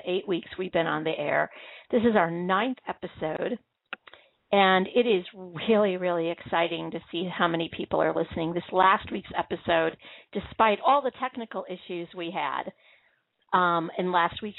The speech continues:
show, we have had well over a thousand listens to it. I am just so thrilled. And just to remind you also, we now have a free app available for download, and the links are listed in the blurb for tonight's episode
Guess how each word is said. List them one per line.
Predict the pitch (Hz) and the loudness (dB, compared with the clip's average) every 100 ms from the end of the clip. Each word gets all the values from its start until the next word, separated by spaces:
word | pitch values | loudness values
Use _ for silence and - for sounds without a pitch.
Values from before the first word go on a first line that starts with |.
| - - | -2 2
show, | 302 240 214 208 - | 6 6 4 0 -8
we | 196 196 226 | -16 -10 -2
have | 226 | -2
had | - 190 190 - - _ _ _ 277 | -2 -4 -2 -4 -6 _ _ _ -2
well | 285 285 254 | 2 4 4
over | 214 202 180 | 2 0 -4
a | |
thousand | - 180 175 190 175 | -2 0 0 -2 -8
listens | 170 - 220 - - | -8 -8 -10 -8 -4
to | - | 0
it. | - - | 0 0
I | 190 196 | 0 0
am | 185 175 | 0 0
just | 175 - - | 0 0 2
so | - - 202 - | 4 4 2 2
thrilled. | 185 175 - 381 - - - - - | 4 6 4 0 -8 -18 -18 -14 -2
And | 208 | 2
just | 285 - | 2 2
to | 277 | 2
remind | 233 226 233 214 | 2 0 -2 -4
you | 190 | -2
also, | 185 208 - 196 | -2 -2 -4 -4
we | 202 | -4
now | 202 196 262 | -4 -2 -2
have | 220 185 - | -4 -6 -8
a | 170 - - | -8 -10 -8
free | 240 254 311 - | -4 -2 -2 -4
app | 185 180 311 - _ _ _ _ - - _ | -4 -4 -4 -10 _ _ _ _ -20 -20 _
available | 233 175 170 175 175 175 165 | 0 2 0 2 0 0 -2
for | 165 | -6
download, | 156 147 147 156 170 247 277 | -4 -2 0 4 4 6 2
and | 202 190 | -2 -6
the | |
links | 180 202 254 - - - | -4 -4 -4 -6 -14 -2
are | 185 185 185 | 2 4 4
listed | 185 247 - 220 190 | 0 -4 -4 -4 -4
in | - 190 | -4 -6
the | 180 | -6
blurb | 165 196 208 208 | 0 4 4 2
for | 208 - | -2 -2
tonight's | 180 165 - | -4 -4 -2
episode | 175 170 196 - 202 190 | -4 -2 -6 0 4 4